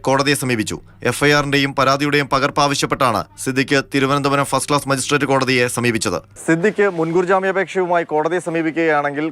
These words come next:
കോടതി തീരുമാനം അനുസരിച്ചാകും അന്വേഷണ സംഘത്തിന്റെ അടുത്ത നീക്കം. അതല്ലെങ്കിൽ അറസ്റ്റടക്കമുള്ള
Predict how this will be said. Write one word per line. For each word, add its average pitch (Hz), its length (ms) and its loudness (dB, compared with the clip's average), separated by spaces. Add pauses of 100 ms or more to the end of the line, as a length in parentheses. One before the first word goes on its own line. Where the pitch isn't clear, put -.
(120)
കോടതി 160 380 0
തീരുമാനം 165 380 0
അനുസരിച്ചാകും 143 600 -2
അന്വേഷണ 147 380 -4
സംഘത്തിന്റെ 139 400 0 (140)
അടുത്ത 135 300 -2
നീക്കം. 101 240 -6 (380)
അതല്ലെങ്കിൽ 143 460 0 (300)
അറസ്റ്റടക്കമുള്ള 156 600 0